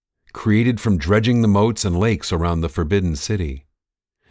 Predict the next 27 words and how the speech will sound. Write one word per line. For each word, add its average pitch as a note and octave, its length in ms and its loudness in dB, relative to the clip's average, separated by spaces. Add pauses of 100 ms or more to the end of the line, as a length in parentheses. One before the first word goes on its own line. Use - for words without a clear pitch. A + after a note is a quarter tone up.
This G2+ 200 0
hill B2 300 2
is E2 140 0
still C3 300 0
the G#2 80 0
best A2+ 340 0
vantage G2+ 480 0
point D#2 320 -4
onto G2+ 300 0
the G2+ 100 0
center G#2 440 -2
of D#2+ 100 -4
Beijing, F2 600 -2 (920)
and E2+ 180 0
would A#2+ 160 4
have G2+ 160 2
given A#2 360 2
Chongzhen A2 580 0
a F#2 60 0
chance - 560 -4
to F#2 120 -2
survey A#2+ 440 2
his A2+ 180 2
dominion E2 600 0 (220)
as F2+ 220 0
it F2+ 100 0
unraveled. F2 640 -2